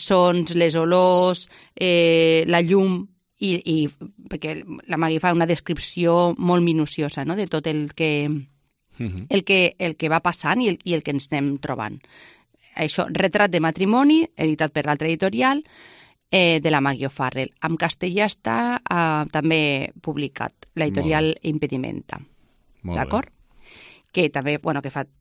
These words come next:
Speaker 1: les seves, tradueix les seves obres, de la Maggie O'Farrell.
Speaker 2: Mhm.
Speaker 1: Meravellós. Vull dir, recomanat cent per cent. Si no, si no ha pogut
Speaker 2: No, no, ja
Speaker 1: aquest,
Speaker 2: m'ha quedat
Speaker 1: l'altre,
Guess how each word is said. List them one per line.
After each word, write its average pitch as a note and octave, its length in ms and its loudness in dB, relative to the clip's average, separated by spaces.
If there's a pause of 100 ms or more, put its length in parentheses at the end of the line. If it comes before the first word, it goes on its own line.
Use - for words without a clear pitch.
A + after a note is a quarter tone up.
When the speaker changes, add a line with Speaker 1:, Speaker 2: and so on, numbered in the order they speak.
(100)
Speaker 1:
les E3+ 180 0
seves, D3 300 -6
tradueix D#3 500 -2
les D#3 120 -2
seves D3+ 240 -4
obres, - 420 -8 (100)
de D3+ 120 -6
la C#3+ 100 -2
Maggie C#3 240 -4
O'Farrell. - 440 -12
Speaker 2:
Mhm. G2 360 -8 (680)
Speaker 1:
Meravellós. E3 760 -4
Vull D#3 140 -6
dir, D3 280 -4
recomanat F#3 600 0
cent F3 220 -2
per E3 160 -2
cent. D#3 240 0
Si G#3 160 4
no, A#3 220 4 (180)
si - 180 -2
no G3 140 2
ha F3+ 40 -6
pogut F#3 320 2
Speaker 2:
No, C3+ 140 2
no, D#3 80 2
ja - 140 4
Speaker 1:
aquest, - 80 2
Speaker 2:
m'ha A#2+ 80 0
quedat B2 200 2
Speaker 1:
l'altre, F#2+ 340 0